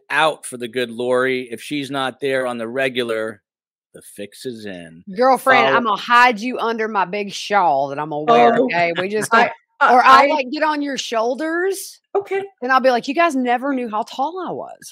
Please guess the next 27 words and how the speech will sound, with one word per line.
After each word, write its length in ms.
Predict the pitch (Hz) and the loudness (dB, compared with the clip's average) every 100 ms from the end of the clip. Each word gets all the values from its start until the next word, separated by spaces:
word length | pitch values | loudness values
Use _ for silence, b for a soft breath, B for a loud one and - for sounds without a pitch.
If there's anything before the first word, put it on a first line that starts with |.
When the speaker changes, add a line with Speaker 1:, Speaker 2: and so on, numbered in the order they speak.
| - | -2
Speaker 2:
right? 240 | 208 294 403 | -2 -4 -6
Speaker 3:
I 60 | 302 | -4
know. 640 | 269 339 403 403 175 - - | -4 -2 -4 -4 -6 -8 -6
Gigi 240 | 294 349 | -4 0
is 220 | 440 359 - | 0 0 -2
a 140 | - _ | -16 _
tall 360 | - 196 226 269 | -12 -6 -2 2
Speaker 2:
Like 180 | 262 320 | 2 2
on 120 | 311 | 0
the 40 | |
Speaker 3:
girl. 180 | 294 294 | 0 -2
Speaker 2:
Little 140 | 320 262 | -4 0
Rascals 540 | 226 226 - 175 160 | 2 2 0 -8 -8
when 120 | 160 180 | -8 -8
they 120 | 175 | -4
go 140 | 196 | -4
to 80 | 190 | -6
try 180 | 165 190 | -4 -4
to 80 | 180 | -2
get 140 | 190 | 2
Speaker 3:
Right. 260 | 208 254 156 | 4 4 0
Speaker 2:
a 20 | |
loan 240 | 175 185 | -4 -6
and 100 | 170 | -6
they, 220 | 156 170 - | -4 -6 -8
<laughs> 20 | |
yeah, 280 | - 175 | -4 -2